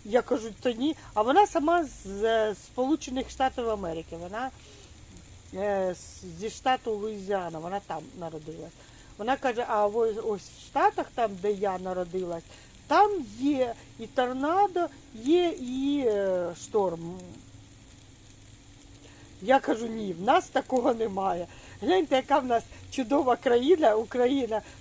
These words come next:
В нас немає шторму, в нас немає, немає торнадо, немає урагану такого сильного». І доволі,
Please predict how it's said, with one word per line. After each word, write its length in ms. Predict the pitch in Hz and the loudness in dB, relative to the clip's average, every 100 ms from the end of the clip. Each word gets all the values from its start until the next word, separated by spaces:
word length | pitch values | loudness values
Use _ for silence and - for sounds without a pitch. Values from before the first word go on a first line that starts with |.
| - | 0
В 20 | |
нас 160 | 233 202 | 0 2
немає 380 | 233 214 196 190 | -2 2 2 0
шторму, 600 | 196 - 302 403 381 349 - - - | -4 -4 2 4 2 -2 -8 -20 -14
в 40 | 196 | 0
нас 200 | 233 269 - | 0 0 -4
немає, 520 | 226 220 226 214 220 | -4 0 2 2 -2
немає 640 | 220 277 269 240 214 190 - - - - | -2 -2 2 4 4 0 -4 -18 -12 -2
торнадо, 580 | 208 202 285 359 254 196 - - | 0 2 4 4 2 -6 -10 -12
немає 580 | 208 214 220 269 311 269 - - - - - - - - - - | -4 -4 2 2 4 0 -4 -16 -20 -20 -20 -20 -20 -20 -20 0
урагану 520 | 214 214 175 185 165 | 6 6 6 0 0
такого 380 | 170 165 202 175 | -6 -2 2 2
сильного». 600 | - 202 165 151 143 160 - - - - - - - - - - - - | 0 -4 -4 -6 -10 -14 -18 -20 -20 -20 -20 -20 -20 -20 -20 -20 -20 -12
І 100 | 240 | -4
доволі, 600 | 320 262 349 370 359 339 | -2 2 4 6 6 4